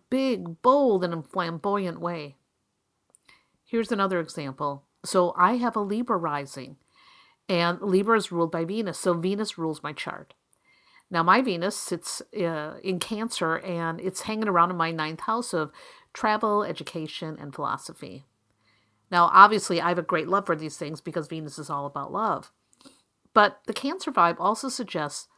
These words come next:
a strong need for security. And the way that I see this is that home ownership is as important to me as travel.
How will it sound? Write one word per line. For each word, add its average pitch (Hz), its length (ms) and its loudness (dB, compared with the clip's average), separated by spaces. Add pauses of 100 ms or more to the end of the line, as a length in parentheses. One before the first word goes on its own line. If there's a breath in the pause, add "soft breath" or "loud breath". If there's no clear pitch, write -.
(300 soft breath)
a 185 60 -4
strong 247 380 0
need 214 220 -4
for 196 120 -10
security. 175 800 -6 (600 loud breath)
And 190 120 0
the 190 80 2
way 202 280 2
that 339 140 -2
I 359 100 4
see 254 400 -2
this - 480 -8 (420 soft breath)
is 185 140 0
that 202 140 2
home 262 440 0
ownership 202 600 -4
is 175 200 -4
as 196 140 -6
important 220 520 -4
to 220 60 -6
me 165 220 -8
as 160 120 -14
travel. - 600 -6